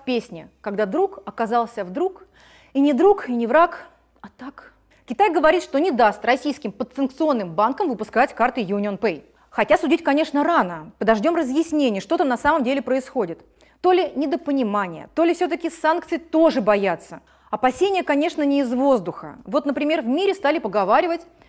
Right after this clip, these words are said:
А не пора ли начать вводить санкции против Германии?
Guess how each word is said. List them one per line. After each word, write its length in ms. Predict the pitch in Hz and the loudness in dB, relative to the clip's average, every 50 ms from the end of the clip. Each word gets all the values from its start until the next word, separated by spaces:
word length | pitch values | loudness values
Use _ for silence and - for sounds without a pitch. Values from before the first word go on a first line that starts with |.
| _ _ - | _ _ -8
А 120 | - 208 | -6 -4
не 120 | 226 240 233 | -2 -2 -2
пора 500 | - 220 208 202 208 240 285 330 370 392 | 0 0 2 2 4 4 4 4 4 4
ли 280 | 370 381 370 370 381 - - | 2 2 0 -4 -8 -10 -6
начать 500 | 220 214 214 - - 277 302 359 349 - | -4 -4 -4 -2 0 2 2 2 2 -2
вводить 480 | 196 180 208 214 202 190 320 320 - - - - - | -4 0 2 2 2 2 -2 -4 -4 -8 -16 -6 0
санкции 420 | - 208 247 320 - - - 370 | 0 2 2 0 -4 -4 -4 -4
против 360 | 370 - 254 302 339 - 339 226 | -2 -2 -2 -2 -2 -2 -6 -6
Германии? 840 | 208 190 320 392 427 427 427 415 339 240 196 185 175 165 151 143 | -2 0 0 0 0 0 -2 -2 0 -2 -2 -4 -8 -10 -14 -16